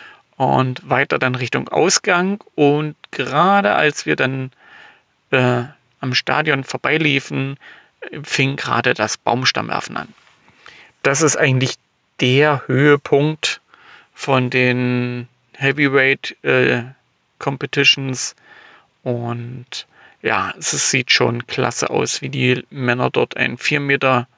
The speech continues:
langen Baumstamm auf den Händen balancieren und dann werfen, dass der sozusagen in zwölf Uhr einmal um die eigene Achse dreht und dann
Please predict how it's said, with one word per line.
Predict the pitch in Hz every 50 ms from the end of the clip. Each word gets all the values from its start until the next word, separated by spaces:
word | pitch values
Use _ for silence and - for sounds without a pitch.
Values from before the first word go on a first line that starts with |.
| _ _
langen | - - 131 123 123 127 135 135 131
Baumstamm | - - 123 127 143 147 - - - 139 131 131 135 131 127 _ _ - - - - - - - - - - - _ _
auf | - 117 -
den | - 135 127
Händen | 123 127 139 165 - - 180 151
balancieren | 147 147 151 151 151 143 - - - 156 156 151 151 151 156 151
und | - - 143 127 120 -
dann | 123 127 123 120
werfen, | 120 113 120 131 - - 143 135
dass | - 131 123 -
der | - 139
sozusagen | 127 156 135 - - - 143 131 - 110 101 120 127 131
in | - 143 139 127
zwölf | - - - - 127 127 123 - -
Uhr | - 156 139 135 135 131 127 127 127 _ _ _ - - - - - - _ _ _ - - _ _ _ -
einmal | - - 151 151 147 143
um | 143 143
die | 131 135
eigene | - - 135 131 127 127
Achse | 127 127 - - 143
dreht | 127 - - - 127 127 - - - - _ _
und | - 135 123 123 - -
dann | 117 113 113 - 127